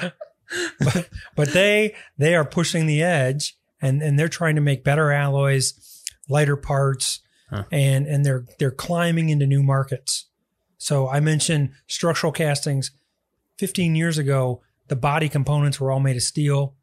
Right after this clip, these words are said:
Speaker 1: Today, a lot of those body components are made of aluminum.
Speaker 2: Hmm.
Speaker 1: Okay.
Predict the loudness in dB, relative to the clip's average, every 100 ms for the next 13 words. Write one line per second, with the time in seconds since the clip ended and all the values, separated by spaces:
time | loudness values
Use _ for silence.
0 | _ _ -6 -2 0 2 0 -2 -4 -2
1 | 0 -2 -2 -2 -2 -4 -4 -4 -4 -6
2 | -10 _ _ -4 -2 -2 -2 -2 -2 -2
3 | -6 -12 _ _ _ _ -14 -12 -14 -14
4 | -10 -4 -4 -4